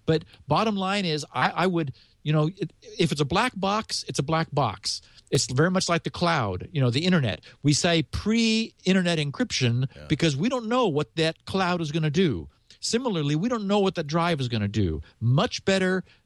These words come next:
Speaker 1: not to be concerned about it. You know, T N O applies to your drive too.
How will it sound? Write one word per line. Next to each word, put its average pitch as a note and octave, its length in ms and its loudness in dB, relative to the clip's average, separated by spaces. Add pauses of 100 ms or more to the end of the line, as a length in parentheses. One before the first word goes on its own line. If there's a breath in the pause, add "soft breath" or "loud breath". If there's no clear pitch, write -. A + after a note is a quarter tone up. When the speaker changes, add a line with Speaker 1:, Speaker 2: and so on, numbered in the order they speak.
Speaker 1:
not D#3 400 0
to F3+ 180 4
be D3 460 0
concerned G3 480 0
about A2+ 280 0
it. A#2+ 140 -2
You D3 140 0
know, C3+ 120 2
T G#3 360 0
N F#3 140 2
O G3 180 0
applies D#3+ 400 0
to D#3+ 100 -10
your C#3+ 140 -2
drive D#3+ 480 -2
too. D3 360 0